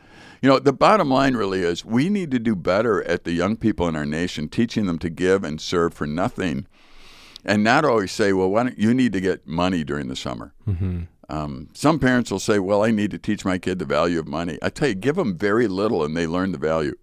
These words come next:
Speaker 2: Right.
Speaker 1: Give 'em a lot and they don't learn the value.
Speaker 2: Right.
Speaker 1: And going to, to camp and serving for a summer, serving for a block of weeks, I think will benefit a child far more in, in far more areas than just going to make some money.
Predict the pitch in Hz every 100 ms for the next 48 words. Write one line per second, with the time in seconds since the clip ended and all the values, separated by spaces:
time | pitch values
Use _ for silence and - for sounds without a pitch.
0 | _ 104 90 80 _ _ _ 131 160 113
1 | 92 117 107 92 85 87 90 73 73 69
2 | 69 64 - - 90 82 _ _ _ _
3 | - - - 95 95 139 180 120 92 -
4 | 104 - 135 131 92 76 - 85 82 78
5 | - 123 131 131 120 107 101 90 - 95
6 | 95 90 - 107 113 110 104 101 82 92
7 | 92 98 73 69 82 98 - - - _
8 | _ - - 104 123 135 131 92 80 73
9 | 90 117 120 117 110 - 98 95 92 -
10 | - 92 101 113 98 98 78 - _ 85
11 | 85 - 87 - - 95 113 101 87 85
12 | 78 62 73 76 78 85 78 73 73 -
13 | 67 67